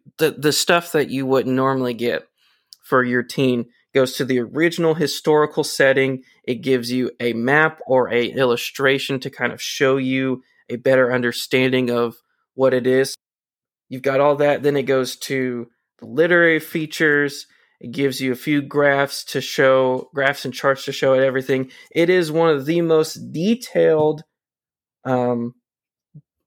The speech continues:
like, Bible partners I have ever seen that is not, you know, six hundred pages.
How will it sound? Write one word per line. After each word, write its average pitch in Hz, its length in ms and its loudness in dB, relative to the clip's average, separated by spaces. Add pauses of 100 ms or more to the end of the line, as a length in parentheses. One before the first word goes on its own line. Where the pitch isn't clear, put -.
(120)
like, 123 420 -2 (1040)
Bible 160 340 2
partners 127 480 -2
I 139 180 0
have 139 200 -2
ever 139 240 2
seen 131 540 -2 (560)
that 131 340 -2
is 131 220 -2
not, 139 560 2 (240)
you 135 160 -8
know, 123 320 -6
six - 420 -4
hundred 143 580 -2
pages. 123 760 -10